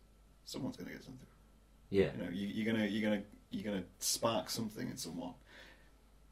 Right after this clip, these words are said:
Speaker 1: Negative or positive, doesn't matter.
Speaker 2: Yeah.
Speaker 1: Because you were doing what you wanted to make. So when you s-, you start a project or you look at a project, it's about finding that one percent or that five percent. At the same time, looking at the bigger picture, instead of worrying,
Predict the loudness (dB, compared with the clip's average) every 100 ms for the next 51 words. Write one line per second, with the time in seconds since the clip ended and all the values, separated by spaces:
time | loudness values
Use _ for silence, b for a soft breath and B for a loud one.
0 | -20 -20 -20 -20 -20 -20 -12 0 4 4
1 | 2 0 0 2 2 -2 -6 -4 -2 -2
2 | -2 -6 -12 -20 -20 -8 -6 -4 -4 -2
3 | 0 0 2 2 2 0 -2 -6 -12 -12
4 | -16 -20 b b b b -4 2 4 4
5 | 4 2 0 0 6 6 6 4 0 2
6 | 0 0 -2 -2 -2 -4 -6 -2 -2 0
7 | -4 -8 -12 b b b b -8 -2 0
8 | 2 2 2 -2 -2 -4 -6 -6 -6 -6
9 | -6 -4 -6 -4 -6 -4 -6 -6 -8 -12
10 | -16 B B B B B -20 -20 -20 -20
11 | -2 0 2 2 4 2 2 2 2 0
12 | -2 0 -2 -2 0 0 0 -6 -6 -6
13 | -6 -4 0 2 2 0 0 0 -2 -6